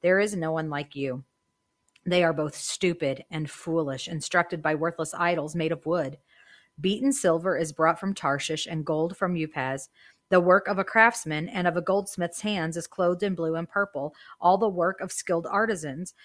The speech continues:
But the Lord is the true God. He is the living God and eternal King. The earth quakes at his wrath, and the nations cannot endure his rage.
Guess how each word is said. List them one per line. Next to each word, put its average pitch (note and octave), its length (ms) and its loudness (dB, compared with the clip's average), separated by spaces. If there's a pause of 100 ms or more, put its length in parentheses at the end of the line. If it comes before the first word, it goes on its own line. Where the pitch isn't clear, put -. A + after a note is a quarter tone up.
(260)
But A3 100 2
the A3+ 100 6
Lord A#3+ 300 4
is F4 120 -2
the G4+ 60 -4
true C4+ 300 -2
God. D#3 400 -4
He F#3+ 240 -2
is F#3+ 140 -2
the G#3+ 100 0
living A#3+ 300 -2
God C#3 400 -8 (100)
and G#3+ 180 2
eternal C4+ 440 -2
King. B3+ 420 -8 (340)
The E3 140 -2
earth E3+ 220 -2
quakes E3+ 340 0
at D#3+ 60 -2
his D#3 160 -4
wrath, C#3 400 -4
and E3+ 160 -4
the E3 40 -2
nations E3 460 -4
cannot D#3 360 -4
endure D#3 320 -4
his D3+ 200 -8
rage. C3+ 400 -10